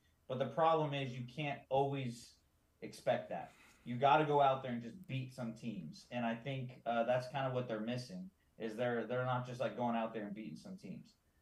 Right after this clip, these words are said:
Um, who can be the Pittsburgh Steelers? Um, I don't know if it's gonna be a Pittsburgh Steelers type of year. I see the Eagles playing amazing football. I see, I mean, even that game last night, I see the Chiefs playing amazing football. I see the forty-niners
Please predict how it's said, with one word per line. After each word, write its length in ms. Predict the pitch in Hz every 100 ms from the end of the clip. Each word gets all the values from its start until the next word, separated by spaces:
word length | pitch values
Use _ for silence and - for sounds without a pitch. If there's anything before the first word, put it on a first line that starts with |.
| _ _ -
Um, 380 | 131 127 120 -
who 160 | 196
can 160 | 202 180
be 120 | 170
the 100 | 147
Pittsburgh 540 | - 165 156 147 123 -
Steelers? 640 | - 151 185 214 233 - _ _ _ _ -
Um, 720 | 120 131 131 131 131 123 120 - - _ 131
I 80 |
don't 160 | 170 196
know 140 | 196
if 80 | 196
it's 100 | 156
gonna 140 | 156 131
be 100 | 120
a 40 |
Pittsburgh 420 | - 127 - 107
Steelers 360 | 101 113 101 101
type 220 | 110 95
of 60 | 101
year. 260 | 98 92 -
I 80 | 127
see 220 | 127 160
the 120 | 139
Eagles 300 | 143 151 165
playing 240 | - 156 143
amazing 440 | 135 143 135 135
football. 580 | 143 135 139 139 156 - 120
I 140 | 127
see, 280 | 123 143 139
I 100 | 131
mean, 140 | 139
even 160 | 147 147
that 180 | 135 123
game 160 | 143
last 260 | 139 135 131
night, 200 | 135 139 127
I 40 |
see 200 | 127 135
the 140 | 123
Chiefs 300 | 120 - 135
playing 240 | - 135 127
amazing 340 | 127 123 123
football. 300 | 131 127 139
I 80 | 139
see 140 | 131 127
the 100 | 107
forty-niners 600 | 120 107 107 131 139